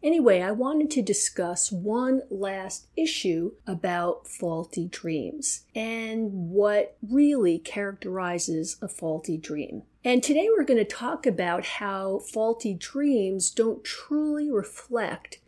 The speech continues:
your capacity and are really crafted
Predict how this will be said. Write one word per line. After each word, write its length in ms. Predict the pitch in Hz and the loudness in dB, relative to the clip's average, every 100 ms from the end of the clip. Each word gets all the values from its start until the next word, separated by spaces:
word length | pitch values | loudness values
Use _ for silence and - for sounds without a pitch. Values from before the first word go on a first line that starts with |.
| _ | _
your 160 | 202 | -4
capacity 1040 | - 190 - - - 214 - 294 320 359 392 _ | -4 -6 -8 -8 -6 -2 -2 0 -2 -2 -6 _
and 380 | 247 240 247 247 277 | 0 2 2 2 2
are 200 | 254 254 | 0 2
really 380 | 311 440 403 | 2 2 0
crafted 880 | - - 269 277 285 - 202 185 196 | -2 -8 -6 -4 -6 4 6 6 2